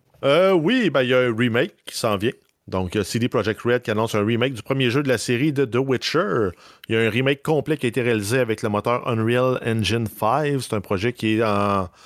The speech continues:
début de conception. Euh, c'est travaillé par le studio polonais Fool's Theory et supervisé par, par C D Projekt Red. Il n'y a pas de date de sortie qui a été annoncée. C'est un remake du jeu qui était sorti en deux mille sept.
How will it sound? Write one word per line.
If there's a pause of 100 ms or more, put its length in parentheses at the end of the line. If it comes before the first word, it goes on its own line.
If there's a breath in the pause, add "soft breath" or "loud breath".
(240 loud breath)
début
de
conception. (340)
Euh,
c'est
travaillé
par
le
studio
polonais
Fool's
Theory
et
supervisé
par, (400)
par
C
D
Projekt
Red.
Il
n'y
a
pas
de
date
de
sortie
qui
a
été
annoncée. (420 loud breath)
C'est
un
remake
du
jeu
qui
était
sorti
en
deux
mille
sept.